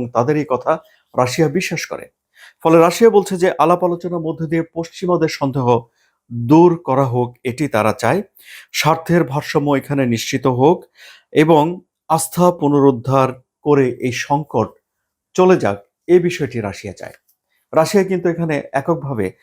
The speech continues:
একেবারে ইরানের পক্ষে ঝাঁপিয়ে ইরানকে উস্কানি দিয়ে একটা যুদ্ধ বাঁধিয়ে দেওয়ার পরিস্থিতি তৈরি করছে না, বরং সমাধান কিভাবে করা যায় সে বিষয়টি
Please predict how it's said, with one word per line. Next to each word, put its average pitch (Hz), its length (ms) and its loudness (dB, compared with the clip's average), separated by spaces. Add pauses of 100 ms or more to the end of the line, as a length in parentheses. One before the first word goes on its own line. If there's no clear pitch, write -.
(320)
একেবারে 156 420 2
ইরানের 160 380 2
পক্ষে 143 280 -2
ঝাঁপিয়ে 120 440 -6 (400)
ইরানকে 156 360 2
উস্কানি 143 440 -2
দিয়ে 107 260 -4 (400)
একটা 123 200 -2 (100)
যুদ্ধ 135 280 0 (120)
বাঁধিয়ে 120 440 2
দেওয়ার 123 360 0 (120)
পরিস্থিতি 123 500 -4 (160)
তৈরি 139 220 0
করছে 131 320 -6
না, 98 120 -8 (440)
বরং 127 160 4 (120)
সমাধান 165 500 0
কিভাবে 127 340 -6
করা 113 240 0
যায় 95 200 0 (140)
সে 165 160 2
বিষয়টি 147 440 0